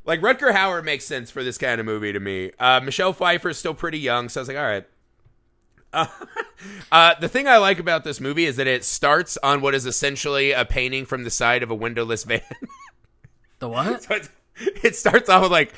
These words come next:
Speaker 1: synth fantasy metal, which is really weird music. This whole movie has very strange, like,
Speaker 2: Yeah.
Speaker 1: synthesizer music.
Speaker 2: It
Speaker 1: But
Speaker 2: very
Speaker 1: it starts
Speaker 2: eighties.
Speaker 1: off with just a screaming eagle, mist, and then cutaways to the sun.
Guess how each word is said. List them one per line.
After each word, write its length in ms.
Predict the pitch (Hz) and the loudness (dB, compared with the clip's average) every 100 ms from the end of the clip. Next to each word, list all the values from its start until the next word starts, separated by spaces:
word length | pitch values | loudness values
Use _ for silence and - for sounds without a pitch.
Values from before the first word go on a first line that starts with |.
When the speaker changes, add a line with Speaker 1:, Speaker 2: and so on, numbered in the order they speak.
| - - _ | -20 -20 _
Speaker 1:
synth 580 | - - 165 165 175 - | -8 2 4 4 0 -12
fantasy 560 | - 139 139 160 160 170 | 0 4 4 2 -2 0
metal, 320 | 160 170 180 | 2 4 2
which 160 | 147 139 | 0 -2
is 100 | 120 | -4
really 260 | 143 151 135 | -2 0 0
weird 500 | 131 120 113 98 - | 2 4 4 2 -4
music. 380 | 120 120 104 101 | -6 -4 -4 -6
This 140 | 117 - | -6 -2
whole 160 | 135 | -2
movie 260 | 123 117 104 | -2 0 0
has 180 | 107 107 | 0 0
very 360 | 131 160 147 | 2 4 2
strange, 420 | 135 156 139 131 | -2 2 2 2
like, 140 | 120 170 | 2 2
Speaker 2:
Yeah. 300 | 165 143 120 | 4 4 2
Speaker 1:
synthesizer 380 | 113 113 107 107 | 2 0 -2 -4
music. 360 | 104 101 98 - - | -4 -4 -6 -10 -12
Speaker 2:
It 80 | 139 | -2
Speaker 1:
But 100 | 147 | 4
Speaker 2:
very 100 | 190 | 6
Speaker 1:
it 60 | 180 | 6
starts 200 | 165 220 | 6 6
Speaker 2:
eighties. 100 | 160 | 6
Speaker 1:
off 200 | 208 196 | 6 4
with 120 | 180 | 2
just 280 | 156 165 - | 0 0 -2
a 100 | 147 | -4
screaming 580 | - - 170 185 214 196 | -4 -4 -2 0 0 -2
eagle, 640 | 156 156 151 165 165 156 - | -2 -2 -2 -2 -2 -6 -12
mist, 500 | 113 135 147 175 - 139 | -8 -2 -2 -4 -6 -4
and 120 | 135 | -2
then 140 | 135 | -4
cutaways 540 | 117 147 147 143 147 143 | -4 -4 -2 -2 -4 -4
to 120 | 139 | -10
the 120 | 123 | -10
sun. 460 | - 120 123 151 | -8 -6 -6 -6